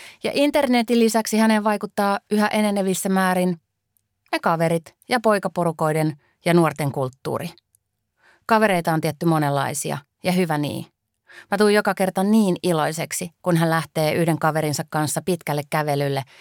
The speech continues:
keskustelemaan kaikista asioista ja etenkin niistä mieltä painavista. Mä uskon uusiin sukupolviin ja siihen, että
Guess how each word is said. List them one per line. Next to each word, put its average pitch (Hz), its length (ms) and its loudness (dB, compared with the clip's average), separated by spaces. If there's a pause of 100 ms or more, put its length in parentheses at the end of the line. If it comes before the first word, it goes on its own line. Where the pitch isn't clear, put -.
(180)
keskustelemaan 151 800 -2
kaikista 151 480 -2
asioista 143 600 -4 (480)
ja 139 140 0 (260)
etenkin 139 500 -2 (340)
niistä 143 300 -4
mieltä 139 380 0
painavista. 151 640 -4 (2750)
Mä 240 100 4
uskon 285 340 0
uusiin 190 380 2
sukupolviin 143 920 -2 (180)
ja 170 120 -2
siihen, 160 500 0 (500)
että 151 460 -4